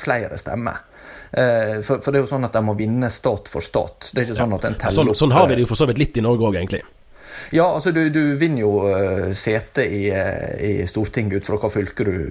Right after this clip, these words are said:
Speaker 1: du bor i. Men, men her blir det, eh, enda litt mer spesielle utslag, i og med at, eh, eh, altså, <laughs> det, siden vi snakker om tro og politikk, da noen har sett det på, på spisset, at det, kampen står egentlig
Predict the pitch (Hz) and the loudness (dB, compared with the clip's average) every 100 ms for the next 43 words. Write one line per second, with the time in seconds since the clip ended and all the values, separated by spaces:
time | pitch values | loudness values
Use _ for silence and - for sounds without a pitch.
0 | 95 107 101 90 82 - 139 135 143 139 | -4 -2 -2 -2 -4 -4 -2 0 0 0
1 | 147 117 127 139 117 110 85 104 - 135 | 0 0 0 2 2 0 -2 -4 -2 0
2 | 135 131 - 120 - 110 135 113 95 101 | 2 0 -2 -4 -4 0 0 0 -2 -6
3 | 104 - 104 85 90 113 104 101 107 95 | -8 -2 0 0 0 0 0 0 0 0
4 | - - - - - 113 113 135 143 - | -4 -16 -20 -12 -2 0 2 0 0 0
5 | 175 - - - 151 151 135 123 147 127 | -2 -2 -8 -4 0 0 0 0 0 0
6 | 123 131 - 117 143 123 101 107 107 - | 0 -2 -2 -2 0 2 2 0 -2 -2
7 | - - 127 131 139 107 127 - 117 107 | -4 -2 0 0 0 0 0 -2 -2 0
8 | - - 107 - - 87 90 120 104 101 | 0 -2 -4 -2 -2 -2 -2 -2 -2 -4
9 | - 143 - 95 - 156 - - 127 92 | -4 -4 -4 -6 0 0 0 0 0 0
10 | 95 131 104 | -4 0 0